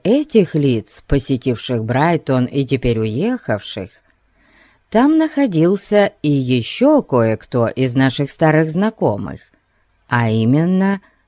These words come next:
мисс Кроули и её свита. Хотя Родан с супругой проживали всего в нескольких шагах от квартиры, которую занимала немощная мисс Кроули, однако двери её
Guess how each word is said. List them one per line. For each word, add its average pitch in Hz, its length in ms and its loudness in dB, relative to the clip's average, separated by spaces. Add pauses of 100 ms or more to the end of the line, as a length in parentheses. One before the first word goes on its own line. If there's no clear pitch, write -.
(140)
мисс 131 360 0
Кроули 143 800 2
и 139 80 0
её 151 400 0
свита. 196 720 -6 (1500)
Хотя 131 480 2
Родан 180 420 2
с - 80 -6
супругой 135 640 0
проживали 123 1040 0 (240)
всего 202 320 0
в 226 60 2
нескольких 254 560 2
шагах 151 600 -2
от 117 140 -2
квартиры, 123 760 0 (300)
которую 139 460 2
занимала 151 540 2
немощная 101 840 -2
мисс 110 320 -2
Кроули, 131 760 -2 (840)
однако 127 760 0
двери 139 640 0
её 113 460 -6